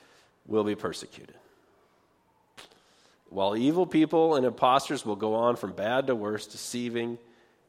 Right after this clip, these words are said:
and being deceived." It is the reality. We live on hostile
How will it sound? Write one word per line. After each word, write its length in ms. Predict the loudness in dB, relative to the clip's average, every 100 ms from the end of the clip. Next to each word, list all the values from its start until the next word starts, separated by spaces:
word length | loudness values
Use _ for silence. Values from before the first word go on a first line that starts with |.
| -10
and 160 | -8 -6
being 280 | -6 -6
deceived." 580 | -8 -12 -14 -16 -20 -20 _ -8
It 80 |
is 160 | -6 -6
the 80 | -6
reality. 800 | -2 0 2 2 2 0 -2 -4 -12
We 120 | -10
live 600 | -6 -2 -2 -2 -6 -12 -20 _ _ _ -4
on 140 | -4
hostile 720 | -4 -4 -4 -2 -2 -2 -4